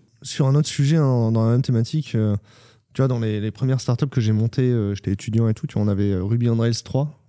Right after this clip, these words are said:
on faisait Rails Generate et ça nous sortait des gros scaffolds. Et quand les utilisateurs, ils avaient perdu leur mot de passe, ils nous appelaient, on pouvait leur donner leur mot de passe parce qu'ils étaient en clair dans la base de données. C'était comme ça dans le framework, tu vois.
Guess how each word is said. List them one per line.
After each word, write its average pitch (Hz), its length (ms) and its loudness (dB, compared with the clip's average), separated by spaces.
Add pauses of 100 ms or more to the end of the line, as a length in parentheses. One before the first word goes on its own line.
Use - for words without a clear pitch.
on 98 360 -4
faisait 101 200 -2
Rails 120 180 0
Generate 110 640 0
et 113 40 0
ça - 120 -4
nous 107 80 2
sortait - 300 -2
des 92 120 -2
gros 117 160 0
scaffolds. 123 520 -2 (500)
Et 104 200 2
quand 110 180 0
les 110 80 2
utilisateurs, 123 400 0
ils 113 160 2
avaient 104 80 2
perdu 120 220 0
leur 113 120 2
mot 104 100 2
de 101 60 -10
passe, 139 200 0
ils 113 100 2
nous 107 120 2
appelaient, 104 280 0
on 117 80 2
pouvait 95 180 -4
leur 98 140 0
donner 107 180 2
leur 113 140 2
mot 107 100 2
de 95 60 -4
passe 123 200 -2
parce 104 160 -6
qu'ils 98 200 -6
étaient 92 100 -8
en 101 120 0
clair 110 220 -2
dans 95 100 0
la 92 80 0
base 101 160 0
de 98 60 0
données. 107 260 0
C'était - 180 -8
comme 104 220 -2
ça 117 200 -2
dans 107 180 0
le 104 60 0
framework, 101 460 -4
tu - 100 -16
vois. 101 100 -8